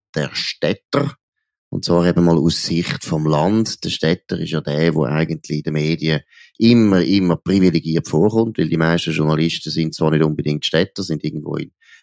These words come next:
Romanshorn oder Langenthal oder in Walchwil aufgewachsen. Nachher kommen sie auf Zürich und haben das Gefühl, sie seien ganz grosse urbane Leute. Aber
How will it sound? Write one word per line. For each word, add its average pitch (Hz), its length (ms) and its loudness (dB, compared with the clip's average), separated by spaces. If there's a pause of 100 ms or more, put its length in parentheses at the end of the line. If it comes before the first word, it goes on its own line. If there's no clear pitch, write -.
Romanshorn 85 760 2
oder 78 160 -2
Langenthal 78 760 2
oder 73 280 -8 (440)
in 82 140 -2
Walchwil 87 600 2
aufgewachsen. 107 680 2
Nachher 87 240 0
kommen 80 220 0
sie - 120 -10
auf - 80 -12
Zürich 80 340 0
und 76 100 0
haben 76 100 -2
das - 100 -6
Gefühl, 76 180 -2
sie 67 140 -6
seien 69 180 -6 (140)
ganz - 360 -4
grosse 82 520 0
urbane 76 480 -2 (580)
Leute. - 500 2
Aber 107 380 0